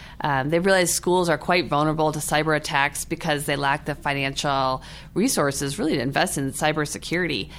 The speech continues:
In fact, educational institutions received more malicious emails than any other sector in the first quarter of two thousand nineteen. Um, and they're not seeking protected health information or personal information.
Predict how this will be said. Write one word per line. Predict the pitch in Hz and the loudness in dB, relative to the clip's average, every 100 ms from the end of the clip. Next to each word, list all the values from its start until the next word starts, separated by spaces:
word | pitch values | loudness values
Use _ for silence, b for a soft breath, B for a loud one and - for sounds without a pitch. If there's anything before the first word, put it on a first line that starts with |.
| B B - | B B -12
In | |
fact, | 180 190 185 - - | 0 0 0 -4 -4
educational | 214 247 226 226 214 | -2 0 0 0 0
institutions | 143 165 160 - 185 - 143 135 131 - | 0 -2 -4 -2 -2 0 -2 -2 -6 -4
received | 170 160 180 156 | -4 0 -2 0
more | 156 170 220 | 2 4 4
malicious | 254 226 196 196 170 | 2 2 0 0 -4
emails | - 180 185 151 139 | -2 0 2 0 0
than | 147 - | -6 -2
any | 185 277 | 0 0
other | 254 190 | 0 -2
sector | - 180 190 - 139 | -2 -4 -4 -4 -2
in | 135 | -2
the | |
first | 139 165 160 160 | -4 -2 -2 -4
quarter | - 160 165 151 | -6 -4 -2 -2
of | 127 | -4
two | - | -6
thousand | 156 143 139 135 | -4 -4 -4 -6
nineteen. | 135 - - 147 135 - - B B B | -6 -4 -2 -2 -4 -8 -12 B B B
Um, | - 156 151 | -2 0 2
and | 185 185 - | 2 0 0
they're | 208 | 0
not | 220 262 - | 2 2 0
seeking | - 262 - 202 170 | -2 -2 0 0 0
protected | 175 196 - 196 190 | -2 -6 -4 -4 0
health | 180 254 220 | 0 2 0
information | 175 156 147 147 156 | -2 -2 -2 0 0
or | 156 | 0
personal | 151 180 175 185 | -2 -4 0 0
information. | 180 175 180 262 165 127 | 0 0 0 0 -2 -2